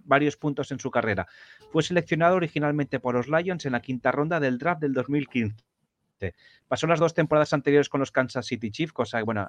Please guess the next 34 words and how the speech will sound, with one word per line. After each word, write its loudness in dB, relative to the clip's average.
nos -8
alegra 0
habérselo 0
robado, 2
pero 4
jugó, 2
eh, 2
para 6
Sam 2
Python 2
también 2
jugó 0
en -2
el 0
año 0
dos -2
mil 2
veinte. -2
Eh, 2
ju-, -8
eh, -6
jugó 4
más 0
del 0
veinte 2
por 0
ciento -2
de 2
las 0
jugadas 2
de 0
los -2
Saints -2
en, 0